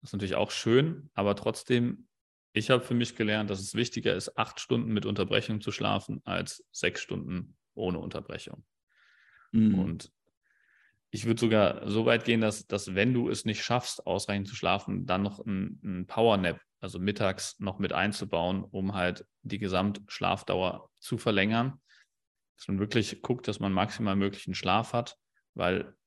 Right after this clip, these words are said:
Speaker 1: es erhöht schon deutlich die Produktivität am Tag. Und die Zeit, die man mit Schlafen verbringt, äh, die holt man auf jeden Fall auch wieder rein.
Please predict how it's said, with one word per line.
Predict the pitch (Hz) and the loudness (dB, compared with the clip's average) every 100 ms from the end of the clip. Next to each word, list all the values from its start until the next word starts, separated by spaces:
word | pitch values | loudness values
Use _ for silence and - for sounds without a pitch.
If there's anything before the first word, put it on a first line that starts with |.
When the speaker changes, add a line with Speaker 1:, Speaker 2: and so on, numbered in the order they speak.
| _ _ | _ _
Speaker 1:
es | - | -12
erhöht | - 101 107 123 135 - | -6 -4 2 2 2 -6
schon | - 117 120 117 92 | -6 -2 0 0 2
deutlich | 95 107 107 | 4 4 2
die | - 113 | -6 -8
Produktivität | - 95 - 104 101 98 98 - | -4 -6 -6 -8 -4 0 0 0
am | 85 | -8
Tag. | - 85 98 - _ _ _ _ _ _ | -4 -4 -4 -8 _ _ _ _ _ _
Und | 95 90 90 - _ - - | -4 -2 -2 -6 _ -20 -20
die | - - 117 | -12 -4 -4
Zeit, | - 117 110 101 | 0 2 2 2
die | 101 | 2
man | 95 95 | 4 4
mit | 87 | 2
Schlafen | 90 87 110 101 | 4 4 4 0
verbringt, | 101 - 92 98 98 | -2 0 0 0 -4
äh, | - 87 | -6 -4
die | 87 85 | -4 -2
holt | 92 107 101 | 0 0 0
man | 98 | -6
auf | 90 - | -6 -6
jeden | 95 98 | -6 -4
Fall | 101 - | -4 -4
auch | - | -6
wieder | 107 98 95 | -4 -2 -2
rein. | 73 - | -4 -6